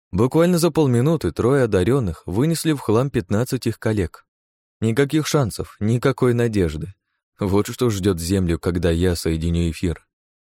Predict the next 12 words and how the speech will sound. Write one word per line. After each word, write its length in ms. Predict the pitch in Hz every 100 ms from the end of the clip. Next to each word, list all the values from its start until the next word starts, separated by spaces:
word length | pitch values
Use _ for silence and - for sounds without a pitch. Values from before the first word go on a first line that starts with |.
| -
Если 400 | 92 92 - 92
только 720 | 82 95 85 - 82 78 76 _ _ _ -
не 140 | 98 110
обучать 520 | 107 113 - 98 90
этих 260 | 85 95
глупцов 600 | 87 101 101 - - 110
сложным 400 | - 95 87 90
плетениям 640 | 82 90 - 107 82 80 73 _ _ -
и 120 | 107
строго 420 | - 113 107 104
контролировать 760 | 101 95 95 95 98 101 92
магию. 520 | 92 95 78 73 80